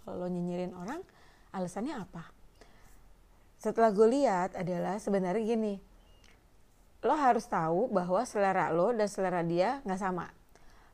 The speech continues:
Prioritas lo dan prioritas hidup dia nggak sama.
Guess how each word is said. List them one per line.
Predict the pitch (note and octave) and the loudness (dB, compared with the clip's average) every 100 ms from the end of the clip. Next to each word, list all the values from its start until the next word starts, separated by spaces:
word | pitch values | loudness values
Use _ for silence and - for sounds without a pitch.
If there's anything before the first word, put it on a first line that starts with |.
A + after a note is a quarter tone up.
| - | -4
Prioritas | G3+ F#3+ G3+ G#3 - | 0 0 0 -2 2
lo | C#4+ A#3+ | 4 4
dan | G#3 G3 F#3+ | 4 2 0
prioritas | F#3+ F3 F#3 F3+ | 0 0 -4 -4
hidup | F3+ E3 | -4 -4
dia | D#3+ G3 C4 D4 | 0 2 2 -2
nggak | G3 F#3+ | -2 0
sama. | G3 F#3 | 0 -2